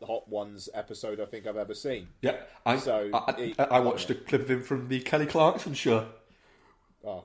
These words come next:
Speaker 1: great.
Speaker 2: When he was,
Speaker 1: I'm sure he's brilliant.
Speaker 2: And it, it, he was, he was really charming. He was talking to Kelly Clarkson about her version of, I can't remember what song it was,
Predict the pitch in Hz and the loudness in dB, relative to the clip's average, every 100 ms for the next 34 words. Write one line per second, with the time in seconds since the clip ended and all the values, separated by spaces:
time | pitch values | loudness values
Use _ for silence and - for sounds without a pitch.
0 | - 104 92 _ 135 139 135 - 123 131 | -10 -10 -10 _ 6 6 6 0 -2 0
1 | 123 110 - 110 101 95 147 175 175 180 | -4 -4 -6 -6 -6 8 8 10 6 6
2 | 156 170 190 - 160 156 143 131 139 135 | 6 8 6 4 0 0 0 4 6 6
3 | 131 165 165 147 123 135 139 147 135 - | 6 4 6 4 2 0 4 8 8 6
4 | 135 143 127 147 143 - - - 120 117 | 0 2 2 4 4 2 -2 2 2 2
5 | 117 120 117 123 123 120 123 - 117 - | 0 0 2 2 4 2 0 -2 -6 -2
6 | 151 127 120 113 - - 147 165 147 95 | -2 -2 0 -2 -2 0 0 0 2 0
7 | - | -2